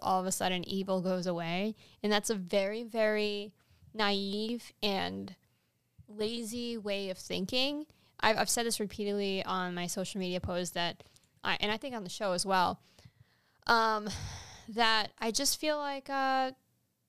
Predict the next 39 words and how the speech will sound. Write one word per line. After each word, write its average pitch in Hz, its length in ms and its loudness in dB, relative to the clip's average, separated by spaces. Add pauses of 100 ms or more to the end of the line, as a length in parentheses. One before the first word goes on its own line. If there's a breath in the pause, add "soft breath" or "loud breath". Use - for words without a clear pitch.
(920)
you 262 120 -2
know, 247 220 2
there's 240 240 2
two 294 240 -4
reactions 208 600 2
that 190 140 -2
people 190 300 -6
experience 175 640 -6
when 180 100 -12
it 175 60 -10
comes 170 320 -10
to, 170 580 -12 (560)
you 214 120 -4
know, 190 100 -6
firearms 185 440 0
or 180 180 -6
if, 180 220 -8
if - 100 -10
they're 190 180 -2
involved 180 360 2
with 190 80 -4
any 180 160 -4
kind 180 180 -6
of 170 140 -10
violence 180 380 -4
towards 180 320 -6
them. 165 240 -8 (400 soft breath)
It's - 280 -6 (520)
either 214 260 0
they 202 120 -2
blame 196 640 -2 (100)
the 180 600 -4 (440)
inanimate 214 460 2
object, 196 440 -4
which 196 160 -2
is 185 100 0
the - 180 -8
easy, 196 320 0
la-, 190 180 0